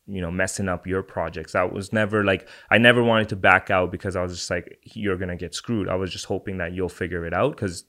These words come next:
that's how you were always, right? Um, and make, in terms of making the assumption of, like,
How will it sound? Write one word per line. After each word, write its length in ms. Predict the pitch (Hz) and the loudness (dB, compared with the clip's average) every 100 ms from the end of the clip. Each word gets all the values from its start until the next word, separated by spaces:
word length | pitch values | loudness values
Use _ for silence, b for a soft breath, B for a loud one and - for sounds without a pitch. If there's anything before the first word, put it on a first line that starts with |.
| - | -10
that's 180 | 92 - | -10 -6
how 140 | 95 | -6
you 180 | 90 90 | -6 -4
were 200 | 95 113 | -2 -2
always, 440 | 90 82 80 - | -2 -4 -6 -8
right? 260 | 82 107 - B B B B - | -4 -4 -6 B B B B 0
Um, 380 | 101 98 92 - - | 2 2 -2 -6 2
and 300 | 110 110 101 _ _ - | 4 4 0 _ _ -4
make, 360 | 120 123 131 | 2 4 4
in 200 | 131 120 | 2 0
terms 240 | 113 131 127 | 2 0 2
of 80 | 113 | 2
making 320 | 113 113 113 | 0 0 -2
the 80 | 101 | -2
assumption 520 | - 110 104 - 101 | -2 -2 -2 -4 -6
of, 160 | 92 104 | -4 -2
like, 280 | 95 90 | -2 -4